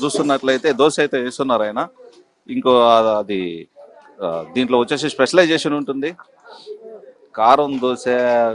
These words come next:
తర్వాత నెయ్యి, ఆ, తెల్ల చట్నీలు వేసి గుమగుమలాడించే టేస్ట్తో చేస్తున్నాను ఆయన.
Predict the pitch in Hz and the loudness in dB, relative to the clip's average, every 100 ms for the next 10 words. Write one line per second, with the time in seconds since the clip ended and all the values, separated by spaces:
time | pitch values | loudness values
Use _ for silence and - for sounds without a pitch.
0 | 110 - - 107 123 131 113 101 117 117 | -4 -18 -6 -4 -2 -4 -2 -4 -4 -6
1 | 131 131 123 123 127 127 120 110 92 - | -6 -6 -6 -6 -8 -8 -8 -10 -12 -12
2 | 107 101 95 92 90 _ _ _ _ _ | -4 -4 -2 -6 -8 _ _ _ _ _
3 | - 120 - 131 117 131 120 117 117 120 | -4 0 0 -2 -4 -4 -4 -4 -6 -8
4 | 101 117 131 135 131 123 123 117 113 _ | -8 -6 -4 -2 2 2 2 -4 -6 _
5 | 120 131 - 139 117 120 - 117 113 107 | -2 -2 -4 -6 -4 -6 -6 -8 -6 -8
6 | 113 | -8